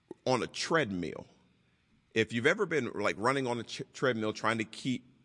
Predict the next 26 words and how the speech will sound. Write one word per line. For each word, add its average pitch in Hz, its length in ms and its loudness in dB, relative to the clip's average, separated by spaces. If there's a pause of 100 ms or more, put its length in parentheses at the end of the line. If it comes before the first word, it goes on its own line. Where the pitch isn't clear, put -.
(260)
pace, 107 480 0
if 113 140 -2
you 165 100 -4
just 156 260 -2
look 113 400 2
down 120 320 4
at 110 220 -2
the 87 60 -10
treadmill, 95 680 -4 (640)
it, 110 200 4 (100)
it, 104 340 0
it's - 160 -2
kind 135 300 2
of 95 140 -4
boring. - 440 -6
You, 110 200 -4
you 110 100 -4
kind 147 260 -2
of 117 120 -2
get 120 180 -2
into 104 680 -4
a 98 80 -4
habit 110 520 0
of 92 200 -6
looking 104 680 -4 (400)
ahead. 98 480 2